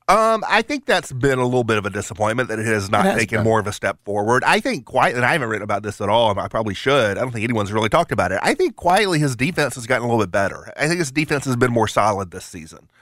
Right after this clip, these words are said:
Speaker 1: Um,
Speaker 2: I, I'll, honestly, down the stretch last night,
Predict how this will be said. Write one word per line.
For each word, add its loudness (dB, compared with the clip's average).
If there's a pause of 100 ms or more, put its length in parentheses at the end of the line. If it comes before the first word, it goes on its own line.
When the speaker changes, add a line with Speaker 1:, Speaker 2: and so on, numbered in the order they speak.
(460)
Speaker 1:
Um, 2
Speaker 2:
I, 0
I'll, 4
honestly, 0 (100)
down 2
the 0
stretch 0
last 0
night, -2